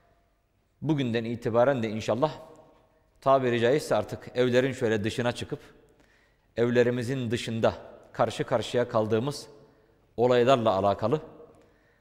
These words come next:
ahlak ve adab hususlarını işleyeceğiz inşallah. Bunların da başında bir Müslüman evinden çıkınca öncelikle, özellikle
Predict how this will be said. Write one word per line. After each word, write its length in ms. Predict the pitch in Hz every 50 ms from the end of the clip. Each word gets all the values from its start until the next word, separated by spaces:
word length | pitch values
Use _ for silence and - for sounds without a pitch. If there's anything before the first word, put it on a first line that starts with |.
| _ _ _ -
ahlak 500 | 127 113 113 117 131 135 123 - - 107
ve 60 | 107
adab 580 | - - - 113 110 98 104 123 120 107 - - - - -
hususlarını 540 | 127 110 - 117 101 - - 104 117 156 135
işleyeceğiz 420 | 120 - - 113 101 110 107 98
inşallah. 500 | 85 113 113 - 113 101 113 156 165 160 - - - - - - - - - _ - _ -
Bunların 420 | 127 151 156 151 156 165 151 127
da 120 | 123 117 120
başında 680 | 139 - - 143 120 107 131 - - - - - - - - - _ _ _ _ _ _ _ _ _ _ _ _ -
bir 220 | 107 131 156 131
Müslüman 560 | 135 135 135 127 - - 135 120 131 139 131 127 - - - - - - _ -
evinden 480 | 123 131 131 143 147 139 123 123 123 120
çıkınca 560 | 123 - - - 160 139 117 104 117 120 - - - - - - - - _ _ _ _ _ _ _ _ _ _ _ _ _ _ -
öncelikle, 680 | 123 139 143 131 117 127 127 147 151 - - 110 107 104
özellikle 1040 | - - 117 120 110 127 123 127 131 143 127 - 113 110 107 104 - - - -